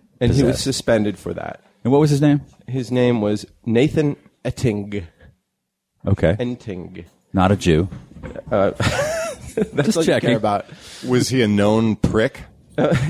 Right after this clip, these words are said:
Speaker 1: <laughs> um, no. Well, let, he's a fifth grader. All fifth graders are pricks.
Speaker 3: Yeah, you said it.
Speaker 1: Yeah. So, uh, and then there was a, a, a high school senior in Ohio, and
Speaker 3: Leave
Speaker 1: he
Speaker 3: Ohio out of it.
Speaker 1: Oh, well, this, apparently Ohio has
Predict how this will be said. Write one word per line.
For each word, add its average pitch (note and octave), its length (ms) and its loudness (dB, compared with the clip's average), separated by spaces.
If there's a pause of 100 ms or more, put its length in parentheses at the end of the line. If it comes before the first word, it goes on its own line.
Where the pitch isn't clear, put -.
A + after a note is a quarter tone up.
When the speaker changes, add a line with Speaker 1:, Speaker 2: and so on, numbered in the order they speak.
Speaker 1:
<laughs> - 200 -18
um, C3 460 0
no. A2 480 0 (100)
Well, D3+ 280 2
let, F#3+ 220 -2
he's G#3 260 0
a A3 80 4
fifth - 220 -2
grader. A#2+ 420 4
All F#3 140 4
fifth - 240 0
graders A2+ 300 0
are G2+ 60 -2
pricks. F#2 400 -4
Speaker 3:
Yeah, D#2 360 0
you F2+ 120 -2
said E2+ 300 -4
it. - 180 -10 (100)
Speaker 1:
Yeah. F#2 260 -4
So, A2+ 360 -2 (680)
uh, B2+ 260 2 (200)
and D#3 120 2
then F#3+ 120 2
there G3 100 2
was E3+ 140 2
a, D3 320 0
a, C#3+ 60 0 (380)
a C3+ 60 2
high F#3+ 180 0
school D#3 320 -2
senior A2+ 560 -2
in A2+ 120 -2
Ohio, G#2 560 -2 (120)
and G#2+ 260 -2
Speaker 3:
Leave C3 240 -6
Speaker 1:
he A#2 60 -6
Speaker 3:
Ohio - 640 -12 (120)
out F#2+ 180 -4
of D#2+ 80 -14
it. E2 80 -20 (420)
Speaker 1:
Oh, D3 240 2
well, A#2+ 280 2
this, - 460 -6 (200)
apparently E3+ 500 -2
Ohio C3 440 4
has A2+ 260 0